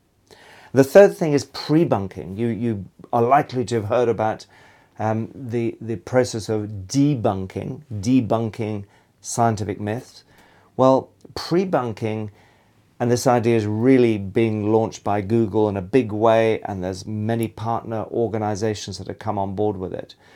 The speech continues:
Um, after years of study, they've found ways of seeding information that allows the public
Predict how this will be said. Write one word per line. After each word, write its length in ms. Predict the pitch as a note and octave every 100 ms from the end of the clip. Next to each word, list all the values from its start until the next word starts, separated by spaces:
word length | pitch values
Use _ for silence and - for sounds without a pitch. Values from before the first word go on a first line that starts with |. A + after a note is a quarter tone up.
| - _ -
Um, 320 | G#2+ G#2+ G#2+ - -
after 300 | C3+ - C#3
years 300 | B2+ C3 A2
of 100 | G#2+
study, 280 | - A#2+ A2+
they've 320 | G#2 C3+ C#3+
found 460 | - C#3 B2+ A#2 - _ _
ways 560 | G#2 A#2 A#2 A#2 A2+ - -
of 260 | A#2 A#2 -
seeding 960 | - - - D#3 D#3+ E3 C#3+ D3 C#3 C3+ -
information 1120 | B2+ A#2 - A2 A2 A2+ A2 - D#2 F#2+ A2+ _ _ _ _ _ _ _ -
that 140 | A#2 -
allows 500 | A#2+ B2 A#2+ A#2+ G2
the 100 | G#2+
public 800 | - - - C3 G#2 - -